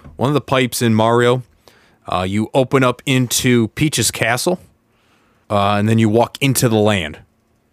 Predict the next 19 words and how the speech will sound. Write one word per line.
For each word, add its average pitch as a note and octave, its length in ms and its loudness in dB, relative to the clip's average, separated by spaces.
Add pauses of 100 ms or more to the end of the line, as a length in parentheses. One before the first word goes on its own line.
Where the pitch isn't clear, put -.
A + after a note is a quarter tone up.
from A2+ 260 -4
out A2 180 0
of F#2+ 80 -12
Peach's G#2 340 -6
castle, - 460 -12 (880)
which - 480 -2 (240)
looks B2 360 -2
fantastic. G#2 840 -4
It C3+ 80 0
looks C3 240 0
really A#2+ 160 2
good. A2 240 0
It A#2+ 80 2
looks D3+ 220 -2 (480)
fairly A3 640 0
close C3+ 320 2
to B2 100 2
the G#2+ 100 -2
Super A2 460 0